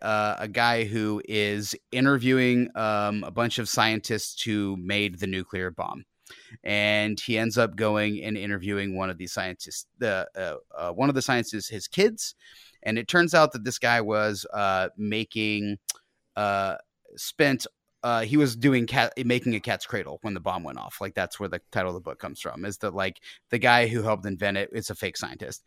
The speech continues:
was just, like, playing the string game, cat's cradle, right, with his hands. Um, like, just doing the most mundane thing Vonnegut could think of while, like, the bomb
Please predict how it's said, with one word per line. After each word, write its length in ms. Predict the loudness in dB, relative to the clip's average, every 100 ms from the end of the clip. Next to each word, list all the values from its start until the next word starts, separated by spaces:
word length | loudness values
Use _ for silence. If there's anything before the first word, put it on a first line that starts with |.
| -20 -12 0
was 200 | 0 2
just, 280 | 0 0 2
like, 240 | 0 0
playing 320 | 0 2 2
the 80 | -2
string 280 | 0 4 4
game, 280 | 2 -4 -4
cat's 240 | -2 -2
cradle, 280 | 0 0 0
right, 260 | 0 0 -2
with 160 | -8
his 120 | -8 -4
hands. 500 | -4 -4 -8 -12 -16 -20 -20 -20 _
Um, 500 | 2 6 6 4 0 -4 -2
like, 180 | -2 -4
just 180 | -4
doing 160 | 2 2
the 60 | 4
most 240 | 2 2
mundane 560 | 0 0 0 0 -2 -4
thing 320 | -6 -4 -4
Vonnegut 420 | -6 -6 -8 -10
could 160 | -12 -12
think 260 | -10 -8
of 260 | -6 -8 -4
while, 280 | -2 0 -2
like, 200 | -6 -6 -10
the 100 | -4
bomb 540 | 0 0 0 -2